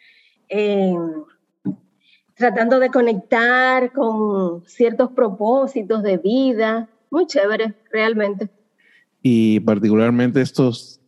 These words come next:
Speaker 2: dieciocho, diecinueve meses tan particulares que hemos vivido, ¿cómo te trataron a ti?
Speaker 1: Em, bueno, ¿qué te digo?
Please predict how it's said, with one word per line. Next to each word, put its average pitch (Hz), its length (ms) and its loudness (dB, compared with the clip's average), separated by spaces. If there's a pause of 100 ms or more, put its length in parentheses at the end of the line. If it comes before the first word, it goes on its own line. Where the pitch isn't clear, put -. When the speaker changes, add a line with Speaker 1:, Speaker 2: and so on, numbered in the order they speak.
(720)
Speaker 2:
dieciocho, 127 560 2
diecinueve 117 640 0
meses 117 380 -4
tan 120 340 -4
particulares 113 760 0
que 123 100 -2
hemos 120 180 -2
vivido, 117 440 -2
¿cómo 123 280 -4
te 104 140 -6
trataron 110 440 0
a 104 100 0
ti? 117 160 0 (580)
Speaker 1:
Em, 208 1120 0 (460)
bueno, 233 500 0
¿qué 220 120 -2
te 254 120 2
digo? 190 600 0